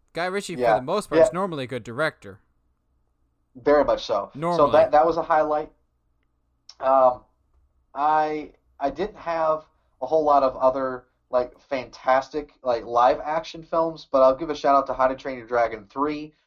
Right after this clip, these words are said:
Speaker 2: which I truly loved, and Ratatouille, and, uh, Big Hero six, which you were the one that recommended the
Speaker 1: You
Speaker 2: latter
Speaker 1: hadn't
Speaker 2: two
Speaker 1: seen
Speaker 2: there.
Speaker 1: that until this
Speaker 2: So
Speaker 1: year?
Speaker 2: those were my
Speaker 1: Oh, come on, man.
Speaker 2: Nope, I had,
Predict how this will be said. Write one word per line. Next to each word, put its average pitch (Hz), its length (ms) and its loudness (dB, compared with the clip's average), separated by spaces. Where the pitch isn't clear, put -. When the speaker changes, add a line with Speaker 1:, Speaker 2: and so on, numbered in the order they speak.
Speaker 2:
which 135 160 -6
I 131 360 2
truly 170 320 -2
loved, 151 500 2
and 131 400 -4
Ratatouille, 185 920 -2
and, 139 640 -6
uh, 131 200 8
Big 147 200 0
Hero 139 220 4
six, - 360 -6
which 123 380 0
you 156 260 -4
were 151 220 2
the 143 80 0
one 135 200 4
that 131 80 -2
recommended 127 460 0
the - 60 0
Speaker 1:
You 113 60 0
Speaker 2:
latter 117 80 6
Speaker 1:
hadn't - 40 -2
Speaker 2:
two - 40 -8
Speaker 1:
seen 302 80 -8
Speaker 2:
there. 330 100 0
Speaker 1:
that 285 60 0
until 226 220 -4
this 190 160 -8
Speaker 2:
So 127 140 4
Speaker 1:
year? 147 160 2
Speaker 2:
those 170 120 2
were 165 100 2
my 131 300 2
Speaker 1:
Oh, 170 140 -8
come 160 180 -10
on, 143 240 -6
man. 143 240 -10
Speaker 2:
Nope, 147 240 2
I 139 80 0
had, 143 340 4